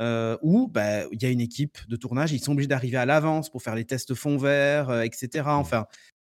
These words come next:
Speaker 1: c'est, c'est devenu de la
Speaker 2: Mais
Speaker 1: production audiovisuelle télévi-, télévisuelle même.
Speaker 2: C'est marrant
Speaker 1: Hmm.
Speaker 2: parce que même, euh, moi qui fais du, du podcast, de l'audio, de la, l'immense majorité, enfin quatre-vingt-dix-neuf virgule neuf pour cent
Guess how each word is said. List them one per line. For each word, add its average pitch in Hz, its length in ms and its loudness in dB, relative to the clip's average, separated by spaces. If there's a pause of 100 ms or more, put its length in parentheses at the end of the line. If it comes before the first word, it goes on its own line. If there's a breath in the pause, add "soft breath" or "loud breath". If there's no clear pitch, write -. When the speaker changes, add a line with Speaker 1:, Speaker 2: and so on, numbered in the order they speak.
(140)
Speaker 1:
c'est, 120 160 0
c'est 127 120 -2
devenu 147 600 4
de 123 220 -2
la 139 80 6
Speaker 2:
Mais 135 40 0
Speaker 1:
production 160 540 2
audiovisuelle 147 800 2 (640)
télévi-, 139 400 2
télévisuelle 165 640 4
même. 101 200 -4 (480)
Speaker 2:
C'est - 80 -4
marrant 101 160 2
Speaker 1:
Hmm. - 20 2
Speaker 2:
parce 117 180 0
que 110 100 2
même, 120 440 2 (100)
euh, 101 360 4
moi 120 500 2 (100)
qui - 120 -10
fais 98 140 -2
du, 82 180 -6
du 76 260 -12
podcast, 127 460 -2
de 90 60 -4
l'audio, 90 440 -2
de 110 80 -4
la, 80 140 -6
l'immense 113 640 -2
majorité, 101 480 0
enfin 78 240 -8
quatre-vingt-dix-neuf 101 760 0
virgule 90 280 -2
neuf 110 180 -2
pour 110 180 -6
cent 110 200 -4